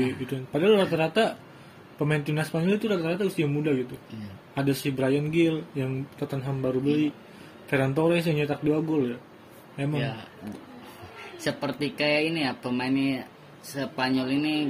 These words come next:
Speaker 1: regenerasi ya.
Speaker 2: Iya, regenerasinya.
Speaker 1: Tadinya Fernando Torres,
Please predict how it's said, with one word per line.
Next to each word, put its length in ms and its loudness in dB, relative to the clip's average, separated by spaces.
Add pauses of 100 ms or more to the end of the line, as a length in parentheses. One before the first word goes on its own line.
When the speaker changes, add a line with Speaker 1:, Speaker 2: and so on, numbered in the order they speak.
(760)
Speaker 1:
regenerasi 920 2
ya. 220 -2
Speaker 2:
Iya, 280 0
regenerasinya. 540 -6
Speaker 1:
Tadinya 420 4 (180)
Fernando 540 -2
Torres, 600 -4